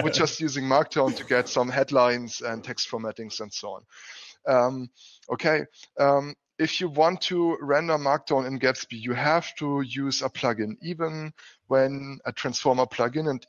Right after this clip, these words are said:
even when you are using it with Contentful, um, 'cause we are just a data store. We are, we don't do anything with your data. It's,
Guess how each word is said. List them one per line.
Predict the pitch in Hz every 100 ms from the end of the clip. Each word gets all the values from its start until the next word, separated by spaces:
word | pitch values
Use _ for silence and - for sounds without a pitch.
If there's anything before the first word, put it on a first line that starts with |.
| -
even | 165 156 151 135
when | 135 135
you | 127 131 127 123 123 - - - _
are | 120 127
using | 127 131 120 123 120 123
it | 120 -
with | 123 -
Contentful, | 120 131 127 - 120 65 - 117
um, | 113 113
'cause | - - 127
we | 127
are | 117
just | - 156 -
a |
data | 131 139 160
store. | 143 - 139 131
We | 117
are, | 113 113 123 _ - - - -
we |
don't | 113 135 139 139 -
do | 139 131
anything | 131 135 120 123 117 107
with | 113 -
your | 110
data. | 110 110 110
It's, | 104 104 - -